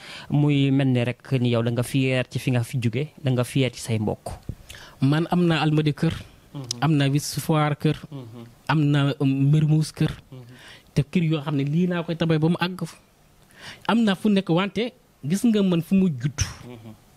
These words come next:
Speaker 2: Du ma ko boole leneen.
Speaker 1: Mhm.
Speaker 2: Man nekkuma ñi nga xam ne yàlla dina leen may tuut ñuy bew di
Speaker 1: Xeeb
Speaker 2: bañ a
Speaker 1: seeni mbokk.
Speaker 2: xeeb seen mbokk, bañ a ni man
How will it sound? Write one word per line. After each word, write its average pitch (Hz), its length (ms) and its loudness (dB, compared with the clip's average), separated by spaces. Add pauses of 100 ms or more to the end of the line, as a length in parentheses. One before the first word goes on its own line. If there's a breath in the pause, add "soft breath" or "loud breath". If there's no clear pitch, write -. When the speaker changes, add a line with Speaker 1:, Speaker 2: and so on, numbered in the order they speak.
(640)
Speaker 2:
Du 156 120 4
ma 180 180 4
ko 170 320 -2
boole 139 480 0
leneen. 117 520 0
Speaker 1:
Mhm. 113 880 -4
Speaker 2:
Man 170 380 2
nekkuma 175 300 0
ñi 147 140 2
nga 160 120 0
xam 147 160 -2
ne 131 80 0
yàlla 139 220 -2
dina 139 180 -2
leen 135 120 0
may 131 160 -2 (100)
tuut 190 300 0 (120)
ñuy 123 260 2
bew 131 400 -4
di 123 180 -4
Speaker 1:
Xeeb 131 680 -8
Speaker 2:
bañ 147 120 0
a 143 60 -2
Speaker 1:
seeni 131 140 -8
mbokk. 113 280 -4
Speaker 2:
xeeb 160 180 -2
seen 139 180 0
mbokk, 131 180 -2
bañ 127 180 -2
a 123 40 0
ni 113 120 0
man 135 360 -2